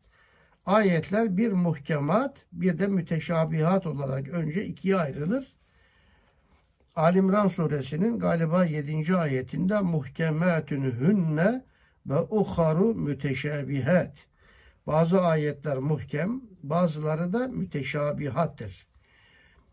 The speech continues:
Yani mücerret bazı hakikatleri biz anlayalım diye Cenab-ı Hak teşbihlerle, temsillerle anlatmıştır. Müteşabihat. Müteşabihatın kendi içinde de çeşitleri vardır.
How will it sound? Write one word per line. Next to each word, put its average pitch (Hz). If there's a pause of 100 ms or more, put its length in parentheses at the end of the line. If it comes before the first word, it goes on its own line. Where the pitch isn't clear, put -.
(140)
Yani 185
mücerret 180
bazı 202
hakikatleri 151
biz 165 (100)
anlayalım 160
diye 143
Cenab-ı 139
Hak 175 (500)
teşbihlerle, 160
temsillerle 160
anlatmıştır. 135 (480)
Müteşabihat. 147 (260)
Müteşabihatın 254
kendi 233
içinde 226
de 165
çeşitleri 127
vardır. 113